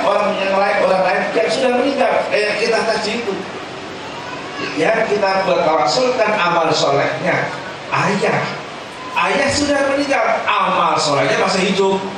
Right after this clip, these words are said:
peninggalannya masih ada. Al-Baqiyatu Sholihat, betul? Tarekat, belum khataman-khataman, tawajuan sampai tembilan dan sebagainya, betul?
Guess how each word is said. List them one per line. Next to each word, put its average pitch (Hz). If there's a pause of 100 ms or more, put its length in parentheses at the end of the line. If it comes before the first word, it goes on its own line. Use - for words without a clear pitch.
(340)
peninggalannya 185
masih 143
ada. -
Al-Baqiyatu 127
Sholihat, -
betul? - (560)
Tarekat, -
belum 123
khataman-khataman, - (400)
tawajuan 107 (240)
sampai 92
tembilan 95
dan 101
sebagainya, 95
betul? 104